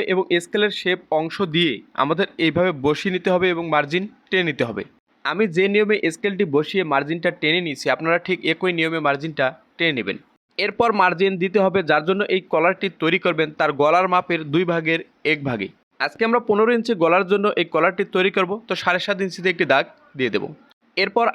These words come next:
আটকানো সাইডের দিকে ইঞ্চি টিপটি এই নিয়মে বসিয়ে আমরা দুই ইঞ্চিতেই একটি দাগ দিয়ে দেব। এখানে দুই ইঞ্চিতে একটি দাগ দিয়ে দেব এবং এই পনেরো ইঞ্চি মার্জিন থেকে আড়াই ইঞ্চিতে একটি দাগ দিয়ে দেব। এরপর আবারও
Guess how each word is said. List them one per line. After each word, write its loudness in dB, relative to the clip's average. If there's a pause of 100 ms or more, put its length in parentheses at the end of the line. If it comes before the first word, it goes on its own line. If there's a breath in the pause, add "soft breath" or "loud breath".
আটকানো 0
সাইডের 0
দিকে 0
ইঞ্চি -4
টিপটি -4 (140)
এই 2
নিয়মে -2
বসিয়ে -2 (600 soft breath)
আমরা 2 (100)
দুই 2 (120)
ইঞ্চিতেই 2
একটি -2
দাগ 4 (520)
দিয়ে 2
দেব। -2 (680)
এখানে 0
দুই 2
ইঞ্চিতে -2
একটি -2
দাগ 4
দিয়ে 0
দেব 0 (260)
এবং 2 (400 loud breath)
এই -2
পনেরো 2
ইঞ্চি -2
মার্জিন 0
থেকে 0 (220)
আড়াই 0
ইঞ্চিতে -2
একটি -2
দাগ 4 (540)
দিয়ে 2
দেব। -2 (400)
এরপর 2 (160)
আবারও 4